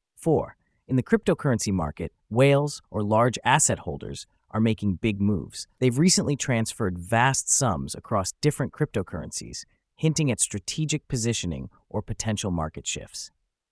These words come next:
Number five, in Argentina, developments suggest Bitcoin may soon be legalized for use in contracts, highlighting the cryptocurrency's expanding global embrace and potential impact on national economies.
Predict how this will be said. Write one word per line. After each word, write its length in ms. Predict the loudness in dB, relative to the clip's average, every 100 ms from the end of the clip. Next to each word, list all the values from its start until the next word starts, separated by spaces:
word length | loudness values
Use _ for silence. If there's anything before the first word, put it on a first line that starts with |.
| _ _ -2
Number 160 | 0
five, 440 | 4 4 2 -6 _ _ _
in 100 | 4
Argentina, 760 | 6 6 4 0 2 2 0 -4 _ _
developments 600 | -4 4 6 6 4 0
suggest 500 | 0 -2 0 0 0 -2
Bitcoin 400 | -4 0 2 2
may 140 | 2 0
soon 340 | 0 2 2
be 100 | 0
legalized 680 | 0 0 0 -2 -2 -8 -8
for 120 | -4
use 280 | -2 -2 -2
in 120 | -6
contracts, 720 | -2 -2 -2 -6 -12 -16 -16 _ _ 2
highlighting 440 | 4 6 4 2
the 60 | 0
cryptocurrency's 920 | -2 -2 0 -2 -2 -2 -2 -4 -4
expanding 720 | -6 -6 -2 -2 0 0 0
global 400 | 0 0 2 0
embrace 580 | 0 0 -2 -4 -10 -14 _
and 100 | -10 -8
potential 460 | -2 0 0 -2 0
impact 440 | -2 -2 -8 -10
on 120 | -4 -2
national 440 | -2 -2 -6 -8
economies. 600 | -6 -6 -6 -10 -14